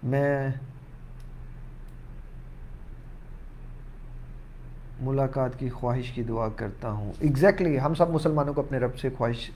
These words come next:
दु-, मुलाकात की दुआ, अ, और ख्वाहिश करनी चाहिए। बाकी परेशान ना हो, मेरा मैदा शायद आपसे भी ज़्यादा disturb है। मुझे H pylori, पेप्टिक अल्सर और ज-, Tyvid, मतलब जो होती है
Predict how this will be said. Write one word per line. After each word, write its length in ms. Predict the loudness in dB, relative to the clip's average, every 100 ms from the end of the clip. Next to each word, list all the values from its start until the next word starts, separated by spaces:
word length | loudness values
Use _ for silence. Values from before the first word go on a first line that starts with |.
| -6
दु-, 280 | 0 0 0 -6 -12 -2
मुलाकात 380 | 6 8 10 6
की 80 | 4
दुआ, 260 | 4 6 6
अ, 240 | 4 0 0 0 -2
और 160 | 0 0
ख्वाहिश 260 | 2 2 2
करनी 220 | 0 0
चाहिए। 260 | 2 2 0 -4 -10 -10 6
बाकी 300 | 10 12 10 6 -2 -10 -12 -14 -6 6
परेशान 380 | 8 12 12 12
ना 100 | 12
हो, 200 | 12 8
मेरा 240 | 8 10
मैदा 240 | 10 12 10
शायद 200 | 10 10
आपसे 220 | 10 8
भी 100 | 8
ज़्यादा 160 | 10 10
disturb 380 | 6 2 4
है। 80 | 4
मुझे 260 | 2 4 4
H 100 | 4
pylori, 560 | 6 6 6 6 6 2 -2 -10 0
पेप्टिक 320 | 0 4 4
अल्सर 480 | 6 4 4 4 6
और 540 | 4 4 6 4 4 -2 -12 -8
ज-, 640 | -2 0 2 0 0 4
Tyvid, 380 | 8 10 8 6 0 -12 -14 -6
मतलब 420 | -2 2 2 0 -12 -2
जो 80 | 2
होती 240 | 2 4
है 320 | 2 2 -6